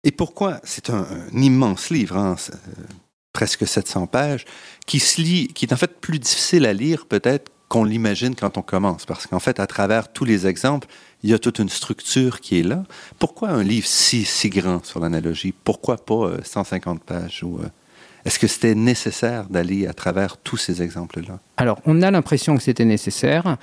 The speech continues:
Speaker 2: et, euh, si on n'avait pas cette impression, on l'aurait pas fait.
Speaker 1: <laughs>
Speaker 2: Et en fait, euh, le processus a été, euh, d'une simplicité biblique, c'est-à-dire que on a, la structure, on l'a décidée assez vite, c'est-à-dire que les huit chapitres, ils étaient là, euh,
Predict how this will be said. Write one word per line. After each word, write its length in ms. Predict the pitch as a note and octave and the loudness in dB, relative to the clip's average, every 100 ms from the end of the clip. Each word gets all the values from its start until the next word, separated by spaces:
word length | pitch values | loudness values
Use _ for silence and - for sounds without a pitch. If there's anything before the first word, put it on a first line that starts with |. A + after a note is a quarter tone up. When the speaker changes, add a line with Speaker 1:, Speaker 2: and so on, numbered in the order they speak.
| - _ | -12 _
Speaker 2:
et, 320 | C#3 C#3+ D#3 C3 | 4 6 6 6
euh, 140 | A#2 | 4
si 180 | - C#3+ | 2 4
on 40 | |
n'avait 200 | A#2+ A2+ | 4 4
pas 140 | D#3 D3 | 0 0
cette 160 | B2+ | -2
impression, 380 | A2+ A2+ G#2+ E3 | -2 -2 2 4
on 20 | |
l'aurait 180 | C3 B2 | 4 4
pas 140 | B2+ | 0
fait. 300 | A2+ A2 A2+ B2+ G#2 | 0 0 0 0 -4
Speaker 1:
<laughs> 200 | - F#2+ B2 | -4 -2 2
Speaker 2:
Et 260 | B2 B2+ | 4 6
en 80 | B2+ | 4
fait, 380 | - G#3 - D3+ | 4 2 4 4
euh, 200 | C#3+ C#3 | 6 8
le 200 | C3+ B2+ | 6 4
processus 640 | - D#3+ D3+ C3 G3 - | 2 2 4 4 4 4
a 60 | C#3+ | 2
été, 400 | B2+ - D#3+ D3 | 2 4 6 6
euh, 800 | A#2+ A2+ A2 A2 A2+ A2 G2 E2+ | 6 6 6 6 6 6 4 0
d'une 220 | G#2+ A#2 | 2 2
simplicité 600 | A2 B2 - C3 C3 - | 4 2 0 -2 0 2
biblique, 380 | A#2+ A#2 D#3+ E3 | 2 4 4 4
c'est-à-dire 500 | - A2+ A#2 B2+ A#2+ | 2 2 2 2 0
que 240 | - A2+ A2 | 2 4 4
on 160 | B2+ C#3+ | 6 6
a, 300 | C#3 C3+ C3+ | 6 4 4
la 100 | D3 | 2
structure, 400 | - D#3+ - F3+ | 2 -2 2 4
on 60 | |
l'a 100 | D3 | 4
décidée 360 | B2+ B2 - C#3+ | 2 -2 2 2
assez 200 | D3 C3+ | 2 0
vite, 240 | A2+ G2+ | 0 -4
c'est-à-dire 400 | - A2 A2 A#2 | -2 0 2 2
que 60 | - | 2
les 80 | A#2+ | 4
huit 140 | B2 | 4
chapitres, 600 | - A#2+ - D3+ D3+ - | 4 0 2 0 0 -2
ils 180 | A#2 A2+ | 0 2
étaient 440 | A2+ - A#2+ A2+ | 0 2 4 4
là, 340 | A2 A#2+ C3 C3 | 4 4 4 4
euh, 460 | A2 A2 G#2+ G#2 | 2 2 2 0